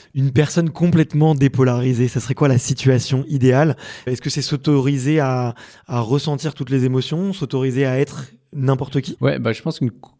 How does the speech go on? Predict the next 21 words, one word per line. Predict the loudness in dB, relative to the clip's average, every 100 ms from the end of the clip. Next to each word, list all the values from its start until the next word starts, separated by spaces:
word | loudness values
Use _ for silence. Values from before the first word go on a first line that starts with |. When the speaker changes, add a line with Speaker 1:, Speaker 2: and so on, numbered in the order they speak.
| -2
Speaker 2:
allez, | 0 0
si | -4 -2
on | 0
va | 2
dans | 0 -2
cet | -4 -4 -6
idéal | -2 2 2
et |
dans | 2
ce | 0 -2
fantasme, | 0 2 2 2 -4
une | -4
personne, | -4 -4 -4
euh, | -4 -6 -8 -8
totalement | -6 -2 -2 0
dépolarisée, | 0 2 2 4 2
je |
pense | 0 -6
que | -6
c'est | -6
déjà | -4 0 0 -2